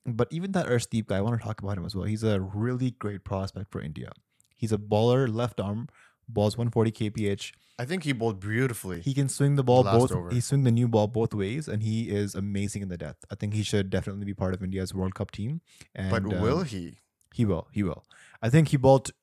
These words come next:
Speaker 1: two really crunch overs for India in back-to-back Super Four games against Pakistan and Sri Lanka. Um, and he was great. He, he was only given, like, seven runs or eight runs in both overs to descend, defend.
Speaker 2: Six in the last.
Speaker 1: Yeah. So he, he was just phenomenal. Uh,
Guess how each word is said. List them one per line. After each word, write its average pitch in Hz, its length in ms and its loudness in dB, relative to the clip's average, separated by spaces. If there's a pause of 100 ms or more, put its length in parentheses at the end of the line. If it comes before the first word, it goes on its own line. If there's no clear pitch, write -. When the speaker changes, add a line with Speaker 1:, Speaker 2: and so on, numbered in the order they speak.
Speaker 1:
two 151 180 0
really 127 240 0
crunch - 480 -4 (400)
overs 101 460 -2
for 98 280 -2
India 98 240 -2
in 95 120 -4
back-to-back 98 540 -4
Super - 220 -14
Four 90 160 -8
games 95 300 -8
against 95 200 -8
Pakistan 110 580 -6
and 98 240 -8
Sri 98 140 -8
Lanka. 104 380 -6 (520)
Um, 90 440 -4 (140)
and 101 180 0
he 104 120 -2
was 101 180 -2
great. 98 240 -2
He, 117 160 -2 (240)
he 135 80 0
was 135 140 2
only 156 180 4
given, 131 240 0
like, 101 160 0
seven 107 320 0
runs 101 380 -2
or 98 100 -4
eight 98 180 -8
runs 95 220 -6
in 101 80 -4
both 98 240 -2
overs 104 280 -2
to 117 60 -4
descend, 123 360 -4 (260)
defend. 147 380 -4
Speaker 2:
Six 117 260 -10
in 101 60 -10
the 95 80 -10
last. 90 260 -14 (160)
Speaker 1:
Yeah. 90 320 0
So 110 300 4 (200)
he, 135 220 -6
he 143 160 2
was 156 140 4
just 139 120 0
phenomenal. 101 640 0
Uh, - 60 -20